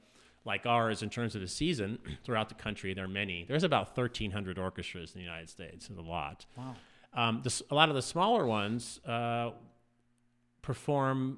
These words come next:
Speaker 1: like, uh, on university campuses. You know, they'll use their auditorium. Well, so many universities across the country, they're, they're not, their, their auditoriums are closed.
Speaker 2: Sure.
Speaker 1: So, o-, and if you're a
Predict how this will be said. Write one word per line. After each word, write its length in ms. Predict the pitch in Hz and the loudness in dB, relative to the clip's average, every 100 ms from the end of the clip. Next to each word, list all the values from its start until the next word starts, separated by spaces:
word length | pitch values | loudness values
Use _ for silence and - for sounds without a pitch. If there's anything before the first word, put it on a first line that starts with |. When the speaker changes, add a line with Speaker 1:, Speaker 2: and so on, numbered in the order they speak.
| - | -6
Speaker 1:
like, 280 | 131 120 - | -2 -2 0
uh, 120 | 120 101 - 120 | -4 -6 -10 -4
on 200 | 117 113 | -2 0
university 840 | 117 113 127 - 110 98 90 85 _ - | 0 0 -4 -4 -6 -6 -6 -10 _ -10
campuses. 500 | 92 87 - - - | -8 -8 -14 -14 -10
You 100 | 101 | -8
know, 60 | 92 | -6
they'll 180 | 95 | -6
use 240 | 98 101 95 | -4 -6 -4
their 140 | 104 | -4
auditorium. 680 | 90 85 - 170 135 80 87 | -6 -6 -4 0 0 0 -4
Well, 200 | 117 123 | -2 0
so 220 | 117 156 | 0 -2
many 160 | 156 123 | -2 -2
universities 760 | 120 104 117 139 120 104 92 95 | -2 -2 -2 -2 -4 -4 -4 -6
across 340 | - 104 - | -4 -4 -4
the 60 | - | -8
country, 420 | - 127 - 92 | -8 -8 -4 -6
they're, 220 | 87 92 | -4 -6
they're 160 | 87 101 | -6 -6
not, 300 | 98 92 - _ - | -6 -8 -10 _ -12
their, 140 | 101 | -12
their 240 | 101 110 104 | -8 -6 -4
auditoriums 500 | 95 - 110 98 85 | -6 -8 -6 -6 -10
are 80 | - | -14
closed. 680 | - 131 104 80 92 - - - - - | -10 -6 -6 -6 -12 -18 -16 -18 -18 -16
Speaker 2:
Sure. 140 | 113 - - _ - | -16 -16 -20 _ -12
Speaker 1:
So, 400 | - 113 95 - - | 0 2 2 0 -8
o-, 100 | 147 | -6
and 420 | 143 123 120 117 117 | 0 2 2 0 -2
if 220 | 123 117 | -4 -2
you're 220 | 120 117 | -4 -2
a 400 | 110 101 98 95 | 0 0 -2 -4